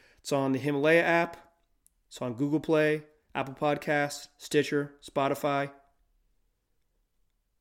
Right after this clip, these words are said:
I touched a little bit on the off-season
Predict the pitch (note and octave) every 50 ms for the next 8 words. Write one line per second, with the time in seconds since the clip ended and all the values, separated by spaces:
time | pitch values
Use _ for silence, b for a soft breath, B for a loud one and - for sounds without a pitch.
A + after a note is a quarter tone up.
0 | _ _ _ _ _ _ _ _ _ _ _ _ - - - - G3 F#3+ - F3
1 | E3 E3+ F3 F3 E3 F3 E3 E3 D#3+ D#3+ D#3 D3 C#3 C#3 C3+ - - C#3+ C3+ B2+
2 | B2 C3+ C3 C3